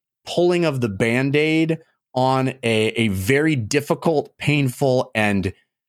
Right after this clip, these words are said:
uh, money-losing transition period that I think Warner Brothers just decided, "Well, we're screwed right now." And the only way to do, I, listen, I'm not defending them, but I do, I do think that the calculus was,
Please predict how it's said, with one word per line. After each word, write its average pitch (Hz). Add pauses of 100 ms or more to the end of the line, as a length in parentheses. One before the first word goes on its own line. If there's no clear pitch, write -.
(180)
uh, 90 (880)
money-losing 143
transition 120
period 82 (320)
that 120 (120)
I 127
think 131
Warner 147
Brothers 147
just 123
decided, 127
"Well, 147 (920)
we're 131
screwed 233
right 92
now." 85 (360)
And 135
the 147
only 190
way 175
to 151
do, 123
I, 151 (140)
listen, 180
I'm 147
not 185
defending 117
them, 85
but 127
I 147
do, 147
I 147
do 180
think 175
that 127
the 120
calculus 147
was, 101